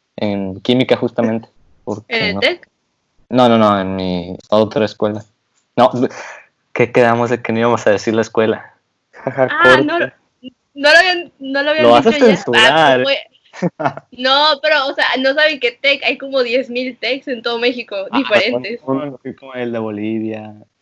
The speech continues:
Speaker 1: el de Panamá.
Speaker 2: <laughs>
Speaker 1: No, sí, tienes
Speaker 2: No, pues,
Speaker 1: razón, ¿eh?
Speaker 2: está
Speaker 1: No, no, no,
Speaker 2: el,
Speaker 1: sí,
Speaker 2: el de los
Speaker 1: comprendo,
Speaker 2: ocho.
Speaker 1: comprendo.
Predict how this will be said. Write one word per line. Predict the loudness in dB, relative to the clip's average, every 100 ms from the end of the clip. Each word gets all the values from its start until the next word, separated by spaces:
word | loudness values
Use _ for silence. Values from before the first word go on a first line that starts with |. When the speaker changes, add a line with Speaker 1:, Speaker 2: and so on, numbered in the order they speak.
| -20 -8
Speaker 1:
el | -6
de | -6
Panamá. | -10 -14 -14 _ _
Speaker 2:
<laughs> | -14 -2 -2 0
Speaker 1:
No, | -2 -4 -8
sí, | -12 -12 -10
tienes | 0 2 4
Speaker 2:
No, | 4
pues, | 2
Speaker 1:
razón, | 2
¿eh? | 0
Speaker 2:
está | 0 2 4 4 2 -6 -10 _ _ _ _
Speaker 1:
No, | 2 4
no, | 6
no, | 4 2
Speaker 2:
el, |
Speaker 1:
sí, | 0
Speaker 2:
el | 0 2
de |
los | 0
Speaker 1:
comprendo, | 0 -4 -6
Speaker 2:
ocho. | -10 -12 _
Speaker 1:
comprendo. | -6 -6